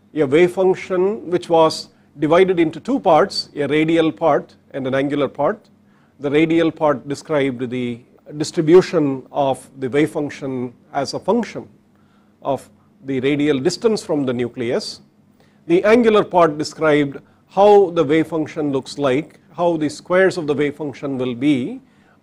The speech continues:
on a sphere of any given radius, where a sphere, of course, any point on the surface of the sphere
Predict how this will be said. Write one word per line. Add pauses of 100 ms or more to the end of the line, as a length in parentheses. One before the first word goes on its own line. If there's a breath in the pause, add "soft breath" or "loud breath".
(160)
on
a
sphere
of
any
given
radius, (640 soft breath)
where
a
sphere,
of
course, (920)
any
point
on
the
surface
of
the
sphere